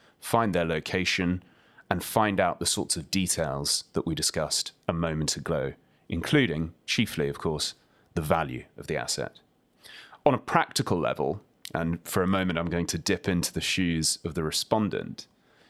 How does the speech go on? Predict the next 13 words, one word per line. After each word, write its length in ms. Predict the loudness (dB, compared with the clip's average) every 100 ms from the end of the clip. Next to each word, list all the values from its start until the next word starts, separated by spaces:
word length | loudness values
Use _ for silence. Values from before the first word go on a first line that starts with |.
| _ _
if 380 | 2 2 0 -10
you 220 | 0 2 4
are 140 | 2
preparing 680 | -4 -4 0 0 0 -2 -2
an 80 | -2
affidavit 640 | -2 -2 0 0 -2 -4 -2
of 80 |
asset 320 | -2 0 -4 -2
disclosure, 680 | -4 0 -2 0 0 -2 -6 -16 _ 0
and 80 | 2
there 120 | 4
are 120 | 4
limits 720 | 4 4 2 -2 0 0 0